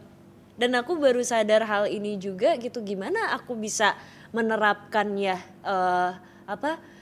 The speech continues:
menghindari perubahan emosional secara ekstrim. Kadang dalam sehari aku mau-mauan gitu, yang sebenarnya kapasitas aku mentok untuk ngerjain cuman kayak tiga.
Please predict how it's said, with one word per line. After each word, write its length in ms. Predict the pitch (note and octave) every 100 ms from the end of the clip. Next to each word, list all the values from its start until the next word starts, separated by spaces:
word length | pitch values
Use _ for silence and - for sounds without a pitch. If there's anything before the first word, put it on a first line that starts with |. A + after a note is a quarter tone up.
| -
menghindari 760 | G#3+ G#3+ G#3 G#3 F#3+ G3+ G3 -
perubahan 540 | G#3+ G#3 F#3+ F#3+ F#3+
emosional 560 | - F#3+ F#3 G3 F#3 F3+
secara 340 | F3+ F#3 F3+ F3+
ekstrim. 340 | F#3+ G#3+ G#3+
Kadang 200 | G3+ D#4+
dalam 220 | D4+ C4
sehari 400 | B3 A3 G#3 F4 F#4+ - - -
aku 180 | A3+ C#4
mau-mauan 680 | F4+ C#4 A#3 A3 C#4+ F4 E4
gitu, 280 | C#4 C#4 C4
yang 320 | A#3 A3 G3+
sebenarnya 460 | - A3+ G#3 G3+ C#4
kapasitas 540 | B3 G#3 G3+ G3+ G3 -
aku 360 | F#3+ C#4+ D#4 - - - - - - - - -
mentok 380 | A3 G#3 E4 -
untuk 220 | B3+ A3+
ngerjain 440 | G#3 F#3 F#3+ G3
cuman 320 | F#3+ G3 G3 F#3+
kayak 480 | F#3 F3+ F#3 - -
tiga. 380 | G3+ F3 E3+